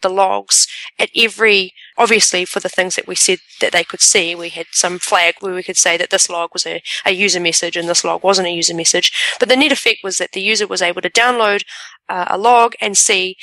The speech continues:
"Hey, it's successfully submitted. Hey, it was successfully picked up by this next node.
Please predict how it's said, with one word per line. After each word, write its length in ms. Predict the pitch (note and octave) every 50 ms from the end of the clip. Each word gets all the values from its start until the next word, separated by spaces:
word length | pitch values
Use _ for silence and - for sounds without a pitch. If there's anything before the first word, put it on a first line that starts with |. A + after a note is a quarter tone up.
| - - - - -
"Hey, 340 | D4+ C4 A#3+ G#3+ - - _ -
it's 160 | - A3+ -
successfully 560 | - A3 - - - A#3 - - A#3 A3 G#3
submitted. 540 | G3+ - - G3+ G3+ G#3 G3 F#3+ F3 F3+ - - - - - -
Hey, 300 | - - B3 A3+ G#3 G3+
it 160 | A3+ G3 F#3+ -
was 120 | G#3+ G3+
successfully 580 | - - A3+ - - A#3 A3+ - - A3 G#3+ G#3
picked 260 | - - - - -
up 120 | G3+ -
by 160 | - G3 F#3
this 200 | F#3 - - -
next 260 | - F#3+ F#3 - - -
node. 300 | G3+ F3+ F3+ F3+ F#3